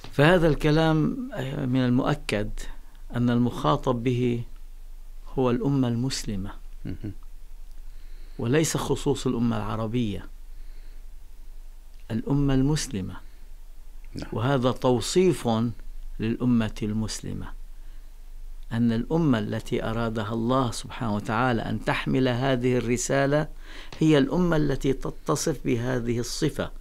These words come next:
Speaker 1: وهي مسألة تحمل مسؤولية الأمر بالمعروف والنهي عن المنكر.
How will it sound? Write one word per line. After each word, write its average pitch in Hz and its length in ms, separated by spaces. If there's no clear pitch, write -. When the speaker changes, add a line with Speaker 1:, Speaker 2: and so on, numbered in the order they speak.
Speaker 1:
وهي 135 520
مسألة 123 640
تحمل 113 640
مسؤولية 123 880
الأمر 127 380
بالمعروف 131 760
والنهي 127 380
عن 131 220
المنكر. 147 580